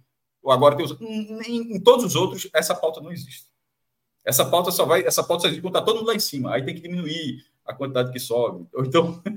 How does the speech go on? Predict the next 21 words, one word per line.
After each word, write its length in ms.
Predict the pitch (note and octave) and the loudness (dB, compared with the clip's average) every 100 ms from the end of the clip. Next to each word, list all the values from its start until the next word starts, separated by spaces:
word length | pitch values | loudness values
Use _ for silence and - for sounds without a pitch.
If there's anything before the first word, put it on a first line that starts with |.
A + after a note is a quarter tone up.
| G3+ | 2
<laughs> 280 | - - _ | 2 -6 _
a, 120 | - C3 | 2 4
a, 460 | C3 C3 B2+ B2+ | 4 2 2 2
a, 240 | A#2+ C3+ B2 | 2 2 2
a 40 | |
quantidade 340 | A#2+ A2+ C3+ | 2 4 2
que 100 | C#3 | 0
cai. 360 | C3 C3+ B2 - - _ | 4 6 6 2 -10 _
É, 240 | - - A#3+ | 0 2 2
é, 220 | A#3+ A#3 | 2 2
é 40 | |
isso 340 | A3+ C#4 D#4 A#3+ | 2 2 0 -2
que, 100 | A3 | -2
de 60 | |
vez 180 | G#3+ G3+ | 0 0
em 80 | F#3+ | 0
quando, 240 | F#3+ G3+ | -2 -2
mesmo 300 | G#3+ D4 C4 | -4 -6 -6
que 80 | - | -6
seja 240 | A#3+ A3+ A3+ | -4 -4 -6
com 140 | G3 | -12